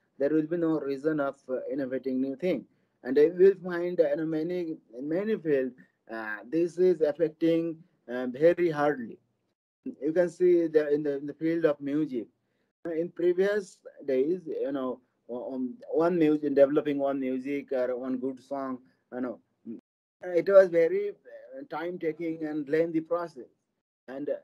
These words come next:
you will find, you know, everything, uh, was original in those,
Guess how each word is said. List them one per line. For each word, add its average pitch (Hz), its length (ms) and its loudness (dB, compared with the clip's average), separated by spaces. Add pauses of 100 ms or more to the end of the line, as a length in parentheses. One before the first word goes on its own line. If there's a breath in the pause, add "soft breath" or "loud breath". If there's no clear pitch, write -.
(100)
you 151 120 -6
will 180 180 2
find, 165 260 -4
you 165 60 2
know, 165 120 -2
everything, 185 520 0
uh, 143 240 -2
was 151 280 -4
original 143 500 -2
in 131 140 -10
those, 127 340 -10